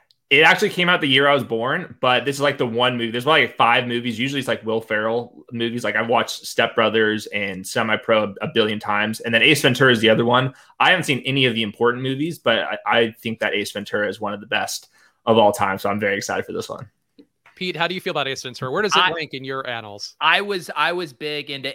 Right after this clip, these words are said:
Speaker 3: Ace Ventura, uh, when I was, you know,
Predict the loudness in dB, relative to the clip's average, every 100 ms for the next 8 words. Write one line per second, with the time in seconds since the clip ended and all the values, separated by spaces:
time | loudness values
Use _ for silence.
0 | -8 -8 -10 -14 -12 -6 -4 -2 -4 -6
1 | -6 -4 -2 -4 -6 -8 -8 -6 -6 -6
2 | -8 -8 -8 -10 -14 -14 -12 -10 -12